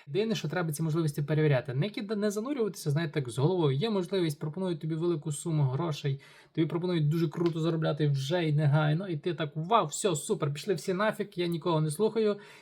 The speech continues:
я пішов заробляти". Ні, зупинись. Пропоную дохід конкретно. Проаналізуй, що пропонують, як пропонують, наскільки воно надійно, легально, наскільки реально можна заробляти.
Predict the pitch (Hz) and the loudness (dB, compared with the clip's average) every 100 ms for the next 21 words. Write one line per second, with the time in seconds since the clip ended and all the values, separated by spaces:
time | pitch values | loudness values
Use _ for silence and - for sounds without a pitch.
0 | - 156 196 185 - 170 165 160 160 143 | 2 6 6 4 2 2 2 2 4 4
1 | 123 120 139 _ _ _ _ _ 143 135 | 2 -4 -10 _ _ _ _ _ 2 4
2 | 107 139 180 170 - - - _ _ _ | 2 -4 -4 -4 -4 -8 -20 _ _ _
3 | _ _ _ - 151 180 269 311 175 - | _ _ _ -6 0 2 4 2 0 -4
4 | 143 - _ _ _ - 190 208 214 185 | -10 -10 _ _ _ -4 -4 0 2 2
5 | 139 120 110 - _ _ _ _ _ _ | 0 -4 -8 -14 _ _ _ _ _ _
6 | _ _ _ _ - 196 254 262 233 147 | _ _ _ _ 2 4 4 2 -2 0
7 | 120 120 - - 185 151 143 139 131 135 | -2 -4 -6 2 2 2 0 0 -2 0
8 | 151 185 170 - 147 143 139 131 120 - | 2 4 2 0 -2 2 4 4 0 -12
9 | - 139 135 180 180 190 214 185 160 151 | -4 -2 0 -2 -2 0 2 0 4 6
10 | 139 170 156 139 131 123 127 170 147 139 | 6 6 6 6 4 0 -4 -4 -2 2
11 | 147 160 131 113 127 139 143 127 127 120 | 2 2 0 -2 0 4 4 2 0 0
12 | 131 107 | 0 0